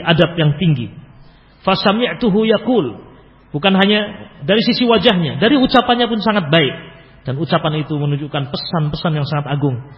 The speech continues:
agar seorang memiliki akhlak yang mulia. Fasami'tuhu yaqul,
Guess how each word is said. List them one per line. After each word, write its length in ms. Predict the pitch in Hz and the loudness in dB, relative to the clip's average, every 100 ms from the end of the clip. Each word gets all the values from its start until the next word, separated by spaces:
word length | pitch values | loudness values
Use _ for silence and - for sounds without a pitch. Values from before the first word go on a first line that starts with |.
| - - - | -20 -20 -12
agar 200 | 135 143 | -6 -4
seorang 320 | 147 156 165 160 | -2 0 2 2
memiliki 240 | 160 185 | 0 -2
akhlak 240 | 175 190 | -2 -2
yang 160 | 185 185 | 0 0
mulia. 320 | 190 220 139 - - - - - - | 2 2 0 -4 -16 -20 -20 -20 -6
Fasami'tuhu 720 | 196 226 240 226 185 202 208 | -4 -2 -2 -2 -2 0 2
yaqul, 640 | 196 196 208 175 175 170 | 0 0 0 0 -4 -10